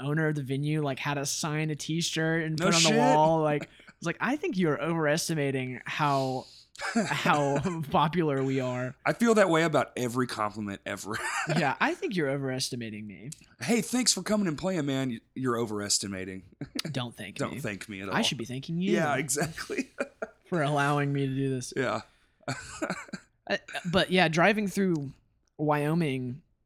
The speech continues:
Speaker 1: was really, really crazy
Speaker 2: I
Speaker 1: because
Speaker 2: bet,
Speaker 1: it's
Speaker 2: man.
Speaker 1: the tenth biggest state by land size.
Speaker 2: Yeah, land mass.
Speaker 1: And it is the fiftieth state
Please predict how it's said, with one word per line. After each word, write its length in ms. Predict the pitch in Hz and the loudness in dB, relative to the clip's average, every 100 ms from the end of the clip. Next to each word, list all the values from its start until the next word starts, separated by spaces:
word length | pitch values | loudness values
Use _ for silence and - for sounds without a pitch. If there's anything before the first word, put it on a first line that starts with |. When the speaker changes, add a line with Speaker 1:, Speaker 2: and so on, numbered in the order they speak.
| _ _ _ _ _ - - | _ _ _ _ _ -12 -8
Speaker 1:
was 420 | 135 120 - - _ _ _ _ - | -8 -8 -8 -10 _ _ _ _ -16
really, 540 | 127 139 139 127 117 | -4 0 0 0 -4
really 440 | 107 127 131 120 110 | -4 -4 -4 -4 -8
crazy 640 | - 110 101 90 - 85 _ _ _ _ | -10 -10 -10 -14 -18 -20 _ _ _ _
Speaker 2:
I 60 | 104 | -4
Speaker 1:
because 280 | 147 160 160 | 0 0 0
Speaker 2:
bet, 100 | 151 | -2
Speaker 1:
it's 80 | |
Speaker 2:
man. 80 | - | -2
Speaker 1:
the 60 | 135 | -4
tenth 520 | - - 175 180 - | -4 0 0 0 -2
biggest 380 | 160 151 151 - | -2 0 -2 -2
state 440 | - 143 135 143 - _ - | -4 -2 -2 -4 -8 _ -8
by 140 | 123 | -6
land 440 | 113 117 123 156 170 | -6 -4 -2 -2 -2
size. 240 | 175 175 | -2 0
Speaker 2:
Yeah, 100 | 190 | 0
land 260 | 214 202 - | 0 -4 -6
mass. 380 | 190 - - - | -8 -6 -6 -2
Speaker 1:
And 160 | 165 165 | -2 -2
it 120 | 131 | -2
is 180 | 151 135 | -2 -4
the 80 | 135 | -6
fiftieth 880 | - - 175 - 170 151 131 - - _ _ - | -10 -4 -4 -4 -2 -2 -2 -8 -20 _ _ -6
state 520 | - - 123 113 | -4 -4 -4 -6